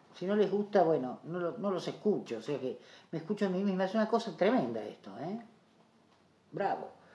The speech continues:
Dice, Susana Tenon es una gran poeta, una gran fotógrafa,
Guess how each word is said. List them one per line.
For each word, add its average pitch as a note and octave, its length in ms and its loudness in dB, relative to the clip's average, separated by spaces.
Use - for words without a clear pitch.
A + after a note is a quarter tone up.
Dice, B3 520 6
Susana C4+ 500 8
Tenon B2+ 380 4
es D#3 160 -2
una E3 160 6
gran F#3 320 10
poeta, D3+ 380 8
una C3+ 120 6
gran E3+ 260 8
fotógrafa, C3+ 680 0